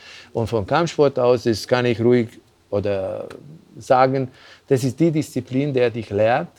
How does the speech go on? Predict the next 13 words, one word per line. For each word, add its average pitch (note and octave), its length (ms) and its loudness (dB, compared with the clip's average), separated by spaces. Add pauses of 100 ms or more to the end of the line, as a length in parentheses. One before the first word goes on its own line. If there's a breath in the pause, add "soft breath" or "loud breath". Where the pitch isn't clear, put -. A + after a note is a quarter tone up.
(180)
alles B2 540 -2 (200)
im G#2 180 -8
sportlichen A#2+ 560 -4
Bereich. G#2 420 -4
Du A2+ 60 -6
kannst D#3 320 -8
von B2+ 160 -8
da B2 80 -2
aus B2+ 220 -4
in B2 80 -10
alle D3+ 220 -4
Bereiche G#2+ 440 -4
gehen. F#2+ 260 -14